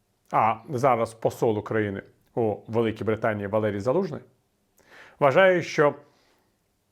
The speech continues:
Третя світова війна вже розпочалася. І відбувається вона саме на території України.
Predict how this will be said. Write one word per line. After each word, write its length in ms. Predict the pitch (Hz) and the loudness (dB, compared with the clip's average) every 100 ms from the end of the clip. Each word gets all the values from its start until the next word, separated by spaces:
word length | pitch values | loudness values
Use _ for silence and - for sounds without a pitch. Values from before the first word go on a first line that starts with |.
| _ - | _ 2
Третя 380 | 165 170 165 | 6 6 2
світова 440 | 135 143 135 139 131 | -6 -4 0 2 0
війна 440 | 135 135 160 185 - _ - | 0 -2 -2 -4 -10 _ -6
вже 500 | 117 113 139 135 - _ _ - | -2 4 4 2 -4 _ _ -2
розпочалася. 800 | 131 - 135 - 127 - - - _ _ _ _ _ _ - | -2 0 -2 0 0 -2 -6 -20 _ _ _ _ _ _ -6
І 300 | 143 123 117 - _ _ _ _ _ _ _ - | 0 0 -2 -8 _ _ _ _ _ _ _ -8
відбувається 520 | 120 120 147 151 - | -2 2 2 2 -2
вона 260 | 110 98 101 | -4 -4 -8
саме 420 | - - 135 135 | -4 0 0 0
на 220 | 123 117 113 | -2 -2 -2
території 580 | - 127 117 113 104 | -2 -2 0 0 0
України. 440 | 101 - 107 95 | -4 -4 -6 -6